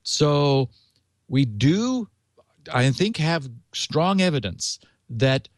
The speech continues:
something late last year was poking. Although, again, a poke is not valuable except to say,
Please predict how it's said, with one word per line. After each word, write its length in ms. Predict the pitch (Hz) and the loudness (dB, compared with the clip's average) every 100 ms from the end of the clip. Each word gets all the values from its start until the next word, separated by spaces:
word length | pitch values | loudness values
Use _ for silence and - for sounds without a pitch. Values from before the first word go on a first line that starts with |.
| _ _ | _ _
something 880 | - - 170 220 - 143 135 135 131 | -8 0 2 0 -2 -2 0 -2 -4
late 440 | 123 110 139 180 170 | -2 2 2 2 -2
last 420 | 156 151 143 - | -2 0 -2 -4
year 520 | 135 131 95 87 101 - _ _ _ _ | 0 0 0 -2 -4 -10 _ _ _ _
was 600 | 110 123 117 113 110 - _ _ _ _ _ _ _ - | 0 2 2 2 -2 -8 _ _ _ _ _ _ _ -2
poking. 560 | 151 147 98 80 78 - _ _ | 0 0 -4 -8 -10 -18 _ _
Although, 580 | 127 135 175 180 170 156 _ _ _ _ _ _ - | 0 2 2 2 0 -4 _ _ _ _ _ _ -10
again, 580 | 135 123 190 131 131 151 _ _ | -4 -2 0 0 -4 -10 _ _
a 60 | 120 | -8
poke 480 | - 190 233 190 - _ | -2 0 0 -4 -18 _
is 200 | 156 135 | 0 0
not 420 | 156 165 170 - - _ _ _ _ _ _ _ _ _ | 0 0 -2 -6 -18 _ _ _ _ _ _ _ _ _
valuable 680 | 110 139 139 117 90 80 - - _ _ | -2 0 2 0 -2 -6 -10 -20 _ _
except 460 | 131 - 160 160 - | -4 0 0 0 -2
to 100 | 139 | -4
say, 520 | - 151 139 139 | 0 0 2 0